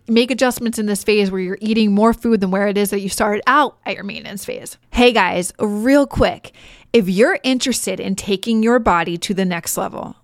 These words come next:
lose body fat, build more muscle, feel more confident, do it alongside one of our thirty plus professional coaches.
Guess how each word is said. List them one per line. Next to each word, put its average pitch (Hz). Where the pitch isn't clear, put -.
lose 240
body 233
fat, 220
build 240
more 254
muscle, 208
feel 202
more 247
confident, 180
do 254
it 339
alongside 214
one 180
of 214
our 180
thirty 190
plus 185
professional 190
coaches. -